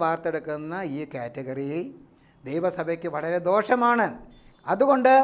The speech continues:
സഭയിൽ ദൈവത്താൽ വിളിക്കപ്പെട്ട അനേക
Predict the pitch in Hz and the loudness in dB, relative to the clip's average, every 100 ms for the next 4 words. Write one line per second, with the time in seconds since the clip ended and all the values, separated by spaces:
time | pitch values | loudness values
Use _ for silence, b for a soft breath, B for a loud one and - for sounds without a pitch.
0 | - - - - - 175 190 247 240 240 | 4 -10 -20 -20 -6 0 4 6 8 10
1 | 240 247 247 - - 160 214 240 247 240 | 10 8 2 -12 -4 2 4 4 6 8
2 | 240 214 214 240 240 233 233 233 208 220 | 8 6 2 4 2 0 2 2 4 6